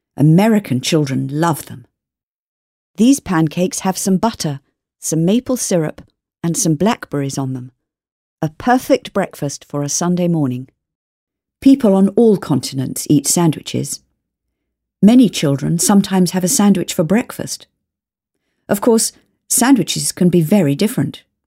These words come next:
For example, peanut butter sandwiches are popular in America. This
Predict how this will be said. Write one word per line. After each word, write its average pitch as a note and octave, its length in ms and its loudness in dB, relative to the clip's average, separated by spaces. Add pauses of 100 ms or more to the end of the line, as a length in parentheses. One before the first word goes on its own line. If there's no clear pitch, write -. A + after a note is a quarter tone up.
For G#3 120 2
example, G#3+ 600 2 (1080)
peanut G#3 460 4
butter A3+ 240 -2
sandwiches D3 520 -2
are D#3+ 100 0
popular E3+ 420 -4
in C#3+ 160 2
America. D#3 500 -2 (1300)
This - 380 2